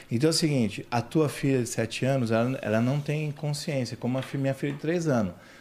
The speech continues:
Mas quando ela tiver dezoito, ela já, ela vai perder essa pureza. Você consegue entender? Ela vai ter, ela pode escolher. Agora, quando um cara violenta uma criança, quando abusa, quando dá um doce pra,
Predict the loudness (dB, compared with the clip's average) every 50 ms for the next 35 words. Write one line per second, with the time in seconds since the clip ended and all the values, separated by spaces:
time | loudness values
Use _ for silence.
0 | -20 -12 -6 -2 -2 -2 -2 0 0 0 0 -2 0 0 0 0 2 0 -2 0
1 | 2 2 2 2 0 0 0 0 0 0 -2 0 0 2 2 4 4 4 4 2
2 | 0 2 2 0 0 2 2 2 2 2 0 -2 -8 -6 0 2 2 2 2 -2
3 | -4 -6 -2 -2 0 0 0 0 0 2 2 4 2 2 0 -4 -10 -20 -20 -20
4 | -20 -20 -14 -6 -4 -2 0 0 0 0 2 2 2 4 4 4 2 2 2 2
5 | 0 2 0 -2 0 0 2 4 4 4 4 4 2 0 -2 -4 -8 -16 -20 -20
6 | -20 -20 -20 -12 -6 -4 -2 0 0 -2 -2 -2 0 2 2 4 4 2 0 -2
7 | -2 -4 -2 -2 -2 0 0 2 2 0 0 -2 -2 -2 -4 -4 -4 -2 0 0
8 | 2 2 2 2 2 0 0 -2 -6 -6 -4 -2 -2 0 0 -2 0 0 2 2
9 | 2 2 2 0 -2 -4 -4 -4 -4 -4 -4 -2 0 0 0 0 2 2 4 4
10 | 4 2 0 -2 -4 -8 -8 -4 -4 -2 -2 -4 -6